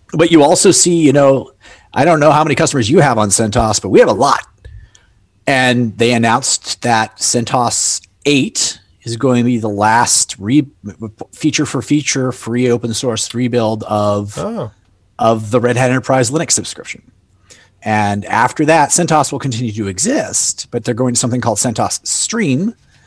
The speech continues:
Speaker 1: which is going to be the development branch of Red Hat Enterprise Linux. So for enterprises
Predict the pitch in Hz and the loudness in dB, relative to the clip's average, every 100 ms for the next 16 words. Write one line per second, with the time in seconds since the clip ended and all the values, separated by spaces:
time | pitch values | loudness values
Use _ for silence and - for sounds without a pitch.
0 | _ - _ 131 151 113 160 147 143 139 | _ -20 _ -4 -2 2 2 2 0 -2
1 | 110 131 131 131 110 117 110 113 95 127 | -2 0 0 0 -2 -4 -2 -2 2 4
2 | 180 170 131 110 107 101 90 - - - | 2 0 -4 -6 -6 -6 -6 -8 -8 -8
3 | - _ _ _ _ _ _ _ _ - | -12 _ _ _ _ _ _ _ _ -4
4 | 117 113 107 - 107 - 98 85 92 85 | -2 0 -2 -2 -6 -6 -8 -8 -8 -8
5 | 104 95 - - - - - _ _ _ | -10 -14 -14 -10 -8 -10 -14 _ _ _
6 | _ _ _ - 127 117 127 - _ _ | _ _ _ -2 0 0 -4 -6 _ _
7 | 139 214 170 143 113 95 - 98 - - | 0 2 2 2 2 2 -4 -4 -4 -4
8 | - | -8